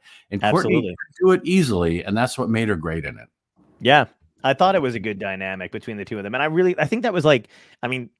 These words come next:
Speaker 2: I like Courtney Thorne Smith, but I, I think that was the first thing I saw her in where she was like, "Oh, she really, really fits there." Like, they played off each other perfectly well.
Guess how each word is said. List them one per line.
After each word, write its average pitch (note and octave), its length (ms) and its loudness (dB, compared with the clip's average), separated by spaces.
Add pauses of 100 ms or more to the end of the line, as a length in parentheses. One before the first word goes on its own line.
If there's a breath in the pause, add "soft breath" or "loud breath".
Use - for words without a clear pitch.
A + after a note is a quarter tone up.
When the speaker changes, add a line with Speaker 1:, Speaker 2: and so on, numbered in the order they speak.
(120)
Speaker 2:
I A#2+ 80 2
like A#2 200 0
Courtney A#2+ 240 -4
Thorne A2+ 220 -6
Smith, A#2 300 -4
but A#2 100 0
I, A2 180 4
I A#2+ 100 0
think D#3+ 220 -2
that D3 60 2
was B2+ 100 -2
the B2+ 60 -4
first C3 240 -2
thing C3 140 -4
I A#2 100 0
saw B2 240 4
her A#2+ 100 4
in A2+ 120 -2
where G#2 100 -6
she - 100 -8
was A2+ 120 -4
like, A2+ 180 -6
"Oh, F#3 100 -2
she - 180 -6
really, C#3 480 0
really B2+ 260 -2
fits - 300 -10
there." D#2 260 -14
Like, G2 140 -12
they B2+ 100 -2
played C#3 240 0
off B2 180 0
each A2+ 140 -12
other A2+ 160 -2
perfectly G#2+ 520 -10
well. E2+ 200 -10